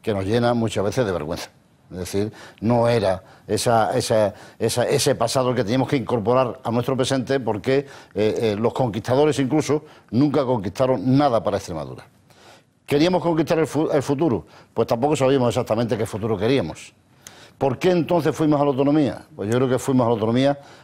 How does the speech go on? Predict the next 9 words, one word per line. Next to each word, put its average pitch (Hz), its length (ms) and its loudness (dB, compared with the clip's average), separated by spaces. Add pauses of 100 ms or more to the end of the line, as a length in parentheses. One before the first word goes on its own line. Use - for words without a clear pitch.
(120)
para 127 180 2
detener 131 440 0
la 120 140 0
inercia. 104 480 -6 (800)
Es 120 120 0
decir, 120 200 2
esta 143 180 2
región 151 320 2
iba 156 300 4